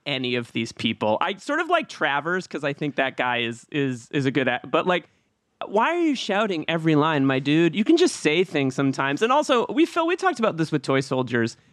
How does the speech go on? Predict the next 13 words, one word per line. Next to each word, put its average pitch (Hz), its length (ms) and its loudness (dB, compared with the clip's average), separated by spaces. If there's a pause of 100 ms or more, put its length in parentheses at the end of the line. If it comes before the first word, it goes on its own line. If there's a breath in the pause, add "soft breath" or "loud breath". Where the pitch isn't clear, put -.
(120)
I 220 160 -8
hate 320 220 -2
when, 320 180 -4
like, 226 220 -2 (480)
the 175 100 2
terrorist 190 520 0
has 180 180 -2
a 175 40 -2
machine 156 380 -2
gun 156 340 0
and, 147 160 2
like, 135 200 0
the, 156 100 -4